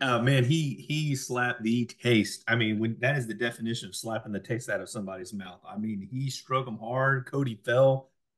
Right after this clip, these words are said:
I thought he was, what, what are those slap contests Dana White owns or something? That slap contest, you know, spinoff show that they have.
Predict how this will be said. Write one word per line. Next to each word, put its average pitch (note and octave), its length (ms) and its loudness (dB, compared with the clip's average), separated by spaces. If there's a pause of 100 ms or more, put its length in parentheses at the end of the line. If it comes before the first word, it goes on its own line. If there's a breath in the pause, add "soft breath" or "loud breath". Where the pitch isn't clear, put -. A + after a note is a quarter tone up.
(120)
I B2+ 100 2
thought D#3 220 6
he D3 60 6
was, C3 240 4
what, F#3 180 0
what F3 80 2
are E3+ 60 4
those C#3+ 240 -4
slap - 280 -4
contests C#3+ 480 2
Dana C3 280 6
White C3 280 0
owns C3+ 320 2
or B2 60 -4
something? C3+ 320 -4
That G2+ 160 -4
slap A#2+ 380 -6
contest, B2+ 600 -4
you A#2 80 -2
know, G#2 280 -2 (200)
spinoff B2+ 680 0
show B2 300 -2
that A#2 140 -10
they A#2 140 -12
have. B2 300 -6